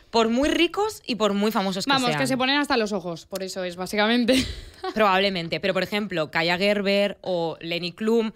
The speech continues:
Speaker 1: gente que es muy famosa, que
Speaker 2: Sí.
Speaker 1: son top models, que podrían estar perfectamente, o tiktokers, etcétera, aunque seas ma-, em, muy famoso, no puedes entrar si no eres mayor de edad.
Speaker 2: Es que el, la edad te
Speaker 1: ¿Qué
Speaker 2: da
Speaker 1: más?
Speaker 2: una cosa,
Speaker 1: Em,
Speaker 2: privilegios.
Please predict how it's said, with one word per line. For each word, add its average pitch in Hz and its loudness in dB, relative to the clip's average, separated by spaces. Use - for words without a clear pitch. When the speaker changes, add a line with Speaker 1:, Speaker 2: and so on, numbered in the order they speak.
Speaker 1:
gente 214 -2
que 180 0
es 156 -4
muy 170 -4
famosa, 175 -4
que 214 -2
Speaker 2:
Sí. 165 -16
Speaker 1:
son 151 -4
top 156 0
models, 175 0
que 165 -4
podrían 156 -2
estar 156 -6
perfectamente, 170 -6
o 160 -4
tiktokers, 180 -4
etcétera, 214 0
aunque 175 0
seas 214 0
ma-, 175 -2
em, 147 -6
muy 185 0
famoso, 233 2
no 240 -4
puedes 156 -2
entrar 156 -4
si - -10
no 147 -6
eres 139 -8
mayor 139 -8
de 135 -8
edad. 131 -10
Speaker 2:
Es 202 0
que 208 4
el, 196 0
la 202 6
edad 196 0
te 214 -2
Speaker 1:
¿Qué 208 4
Speaker 2:
da - 6
Speaker 1:
más? 175 0
Speaker 2:
una - -14
cosa, 180 -12
Speaker 1:
Em, 220 2
Speaker 2:
privilegios. 190 -6